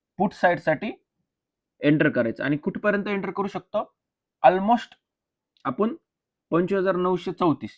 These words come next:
या लेवलपर्यंत आपल्याला एक मोठं टार्गेट यामध्ये भेटू शकतं, कारण की मार्केटने दोन वेळा यापासून रिजेक्शन घेतले बघा. दोन तारखेलाही परवा घेतलंय, आजही घेतलंय. काल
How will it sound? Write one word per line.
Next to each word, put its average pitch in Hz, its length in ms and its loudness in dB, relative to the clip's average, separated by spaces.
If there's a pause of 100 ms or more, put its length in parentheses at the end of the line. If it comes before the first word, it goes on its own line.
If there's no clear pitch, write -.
या 160 160 6
लेवलपर्यंत 180 720 2
आपल्याला 175 460 2
एक 160 240 -8
मोठं 180 360 -4
टार्गेट 170 300 2
यामध्ये 156 320 0
भेटू 139 220 -2
शकतं, - 240 -14
कारण 160 300 -2
की 175 100 -4
मार्केटने 165 500 -4 (340)
दोन 170 260 0
वेळा 185 200 6
यापासून 175 440 0
रिजेक्शन 147 420 -2
घेतले 131 240 -2
बघा. 104 200 -2 (480)
दोन 147 280 2
तारखेलाही 160 420 0
परवा 156 300 0
घेतलंय, 143 320 -2 (500)
आजही 147 400 6
घेतलंय. 151 380 -2 (1900)
काल 151 200 4